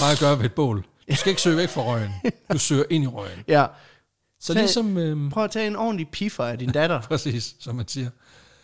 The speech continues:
Speaker 1: Så ligesom da, da Tupacs venner, de, øh, røg hans aske,
Speaker 2: <laughs>
Speaker 1: så suger, øh, familien Young skulle lige en god børnebong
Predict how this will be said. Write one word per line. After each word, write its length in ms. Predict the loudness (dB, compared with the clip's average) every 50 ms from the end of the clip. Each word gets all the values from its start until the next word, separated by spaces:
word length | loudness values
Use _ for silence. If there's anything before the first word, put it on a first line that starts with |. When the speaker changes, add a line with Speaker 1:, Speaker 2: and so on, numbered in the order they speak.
| _ _ _ _
Speaker 1:
Så 180 | -4 -2 0 2
ligesom 300 | 2 2 2 2 2 2
da, 300 | 2 2 2 2 0 0 -4 -6 -12 _ -4
da 100 | -4 -2
Tupacs 840 | 0 -2 -2 0 2 2 2 2 0 -2 -2 -2 -2 -2 -2 0
venner, 220 | 0 2 2 2 2 2 0 2
de, 180 | 2 4 4 4
øh, 280 | 4 2 2 0 0 -2 -6 -10 -8 -2
røg 260 | 2 2 4 4 2
hans 180 | 0 -2 -2 -2
aske, 360 | -2 -2 -4 -4 -6 -8 -8 -8 -12 -20 -4 -4 -4 -4 0
Speaker 2:
<laughs> 380 | 0 0 0 0 0 0 0 0
Speaker 1:
så 180 | 2 2 4
suger, 400 | 4 4 4 4 4 4 4 4 4
øh, 160 | 4 2 0
familien 420 | -2 -2 -2 -2 0 0 0 2 2
Young 220 | 2 2 2 0 -2
skulle 260 | -4 -4 -2 0 2
lige 100 | 2 2
en 100 | 2 4
god 200 | 6 6 6 6
børnebong 720 | 4 4 4 4 4 4 2 2 2 2 2 2 0 -2